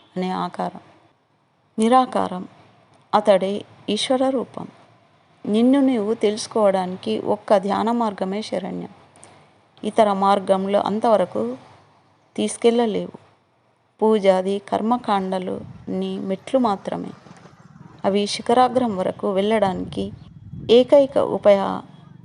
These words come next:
ఉపాయం ధ్యానమే. ధ్యానం ద్వారా నిన్ను నువ్వు తెలుసుకోవడమే గాక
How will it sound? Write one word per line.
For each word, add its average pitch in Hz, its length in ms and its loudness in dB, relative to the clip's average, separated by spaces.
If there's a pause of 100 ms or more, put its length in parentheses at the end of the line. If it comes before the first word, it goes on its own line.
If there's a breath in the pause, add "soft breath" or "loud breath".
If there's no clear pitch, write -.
(160)
ఉపాయం 196 580 2
ధ్యానమే. 190 520 -2 (880)
ధ్యానం 247 480 4
ద్వారా 214 320 4
నిన్ను 220 380 2
నువ్వు 226 260 0
తెలుసుకోవడమే 214 720 0
గాక 196 520 -4